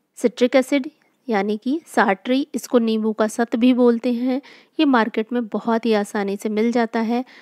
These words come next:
आप इसे मार्केट से परचेज कर सकते हैं। एक बार ले लेंगे तो कई महीनों तक आपकी छुट्टी हो जाएगी। लेकिन अब आप इसको बनाएंगे तो उसके लिए आप कांच का ही बर्तन लें, कांच की कोई प्याली ले लें,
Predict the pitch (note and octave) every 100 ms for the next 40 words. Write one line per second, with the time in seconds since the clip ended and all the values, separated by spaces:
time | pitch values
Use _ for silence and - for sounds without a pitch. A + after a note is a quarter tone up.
0 | _ - D4 D4 D4 A#3+ G#3 G#3 - D4
1 | - G#3 G#3+ A3+ - A3+ A#3 - B3+ G#3+
2 | B3+ D4+ - - _ - C#4 A#3+ C#4 C#4+
3 | C#4 C4+ C#4 - C#4+ G#4 _ _ _ _
4 | _ - C#4+ B3+ A3 C4 D4+ B3+ A3 G3+
5 | - D4 - G#3+ - G3 G3 - G3+ G3+
6 | A3 - - _ C#4 C4+ D4+ D#4+ D4+ D4
7 | D4+ - D#4+ F#4+ - - A3 A3+ A#3 C4
8 | B3+ A#3+ D#4+ - B3 - A#3+ - C4 B3
9 | A#3 B3+ - _ _ _ A#3+ A3 A3+ -
10 | B3 A#3 E4 - _ _ B3 E3+ A#3 B3
11 | B3 F4+ - _ _ _ _ - G3+ G3+
12 | A#3+ A3 A3 A3 G3+ G#3+ B3 C4 C4